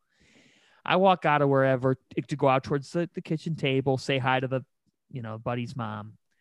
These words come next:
"Good morning. You know, thanks for having us." I was kind of the diplomat of the friend group. And <laughs> I looked at the, I looked at the, the, the, my prom date and I said,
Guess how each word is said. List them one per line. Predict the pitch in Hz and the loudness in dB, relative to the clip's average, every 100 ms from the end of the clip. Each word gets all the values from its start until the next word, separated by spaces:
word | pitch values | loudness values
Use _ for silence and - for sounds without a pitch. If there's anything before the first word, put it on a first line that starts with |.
| _ _ - | _ _ -12
"Good | 120 | -8
morning. | 120 123 123 120 120 123 | -4 -2 -2 -4 -6 -8
You | 127 | -8
know, | 120 | -6
thanks | 113 135 131 - | -2 -2 -2 -6
for | 135 | -6
having | 127 120 117 117 | -2 -4 -4 -6
us." | 117 117 - - _ _ _ _ | -6 -6 -12 -20 _ _ _ _
I | - | -14
was | - | -4
kind | 143 | -2
of | 135 | 0
the | 123 | -2
diplomat | 123 117 127 127 117 | -6 -6 -4 -2 -4
of | |
the | 110 | -6
friend | 104 127 113 | -6 -6 -6
group. | 110 110 107 _ _ _ _ _ _ _ - | -6 -6 -8 _ _ _ _ _ _ _ -8
And | 131 127 127 - 143 | -4 -4 -4 -6 -8
<laughs> | 143 - - | -8 -10 -2
I | 156 | 2
looked | 170 208 - | 2 0 0
at | 254 | -4
the, | - 147 135 127 _ _ _ _ | 2 2 4 0 _ _ _ _
I | - 147 | -2 0
looked | 165 208 | 2 0
at | 208 - | -2 0
the, | 156 139 131 | 2 2 0
the, | - 135 | -6 -10
the, | 139 - | -10 -10
my | - 135 | -4 -4
prom | - 233 302 | -2 -2 0
date | 139 101 - _ _ _ _ _ _ _ | -4 -6 -16 _ _ _ _ _ _ _
and | 143 | 0
I | 170 | 2
said, | 160 247 | 2 0